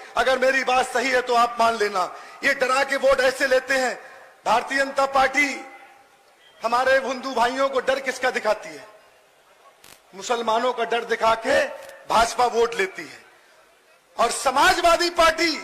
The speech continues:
भारतीय जनता पार्टी का डर दिखा के मुसलमानों का वोट लेती है। ये केवल डराने का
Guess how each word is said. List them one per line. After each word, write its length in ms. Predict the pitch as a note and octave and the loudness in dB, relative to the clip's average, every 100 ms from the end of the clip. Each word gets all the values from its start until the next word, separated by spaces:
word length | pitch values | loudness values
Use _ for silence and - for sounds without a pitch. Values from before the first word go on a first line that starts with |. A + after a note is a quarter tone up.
| - - - - | -14 -20 -20 -6
भारतीय 420 | A3 D4 D#4+ E4 | 2 2 2 0
जनता 260 | D#4+ D#4 D#4+ | 0 2 2
पार्टी 380 | D#4+ D4+ D#4 D#4+ | 4 4 2 2
का 100 | D#4 | 2
डर 220 | D4+ D#4 | 4 2
दिखा 240 | D#4 C#4+ D4+ | 2 2 2
के 140 | D4+ | 2
मुसलमानों 560 | C#4+ C#4+ D4 C4+ D4 D4+ | 0 0 0 2 4 4
का 100 | C#4+ | 4
वोट 260 | C4+ C#4 C4+ | 4 2 2
लेती 260 | B3+ - | -2 -2
है। 140 | A#3 G#3+ - - - | -2 -2 -4 -12 -6
ये 140 | B3+ D#4+ | -2 0
केवल 340 | D#4 D#4+ E4 | 2 4 4
डराने 420 | E4 D4+ D#4 E4 | 4 4 4 4
का 120 | E4 | 2